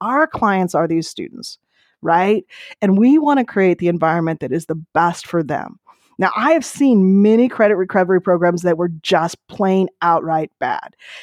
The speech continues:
Kids were left in isolations. Heck, I even saw one that was stuck in a closet. Outside the door, it said closet, and inside the door were three tables with students on computers.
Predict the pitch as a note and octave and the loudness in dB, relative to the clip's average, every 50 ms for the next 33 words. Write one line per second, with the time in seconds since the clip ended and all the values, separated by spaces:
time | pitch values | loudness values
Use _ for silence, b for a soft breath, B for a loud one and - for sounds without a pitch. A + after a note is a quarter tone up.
0 | B B B - C4 B3+ B3+ G#3 G3+ G#3 G3+ F#3+ F#3+ F3 E3+ - - F3 D#3 D#3+ | B B B 2 4 4 4 4 2 2 4 4 4 2 2 0 -4 -4 -4 -2
1 | D#3 D#3 - - E3 E3 G3 A#3+ C#4+ B3+ - - C#4+ C4 C4 B3+ - - A#3 A3+ | -4 -4 -4 -4 0 2 2 2 2 0 0 0 0 0 0 -2 -2 -4 -4 -4
2 | - - - F#3 - - _ G3 G#3 A3 G#3 G#3 - - G3 F#3+ A3 A3+ A3+ G#3+ | -4 -6 -10 -10 -10 -8 _ -2 0 2 2 0 0 2 2 2 4 4 4 4
3 | G#3 G3 F3 F#3 - - - - - - - - F#3 E3 - - E3+ F3+ G3 A3+ | 4 2 2 0 -4 -4 -2 -2 -2 0 0 -2 -2 -2 -4 -4 -2 0 2 2
4 | C4 G#3+ F3+ - - _ _ B B B B B B B B B B B F#3 G3+ | 0 0 -2 -8 -10 _ _ B B B B B B B B B B B -2 0
5 | - A#3+ A3 A3 A3 A3+ A#3+ A#3+ A3+ G#3+ - A3+ G#3+ - - A3 A3 B3+ C#4+ A#3 | 2 2 2 2 2 2 2 2 2 0 0 -2 -2 -2 -2 0 2 2 2 0
6 | F#3 E3 E3 F#3 G3+ G#3+ - A#3+ A#3 A3 A3+ G#3+ B3 B3+ C4 G#3 F#3 F3 - G#3+ | -2 -6 -2 -2 -2 0 2 2 2 2 2 2 2 2 4 2 0 -2 0 0
7 | B3 B3+ A#3+ - B3+ A#3+ C4+ C4+ C#4+ D4+ D#4+ D4+ - G#3 F#3+ F#3+ F#3 - - - | 0 0 0 2 2 2 2 2 2 2 2 2 0 0 0 0 0 -4 -14 -6
8 | _ A#3+ B3 C4+ C#4 C4+ B3+ C4+ B3 C4 B3+ - C4 A#3 - C#4+ D#4 A#3+ E3 - | _ 0 2 2 2 2 0 2 0 0 0 0 -2 0 0 0 2 2 0 -2
9 | - | -4